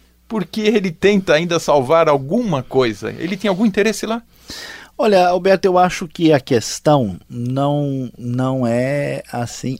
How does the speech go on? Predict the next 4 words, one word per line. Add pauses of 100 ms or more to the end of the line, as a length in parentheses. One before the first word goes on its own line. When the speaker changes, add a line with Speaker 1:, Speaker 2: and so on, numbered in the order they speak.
Speaker 2:
absolutamente (200)
este
ponto
fundamental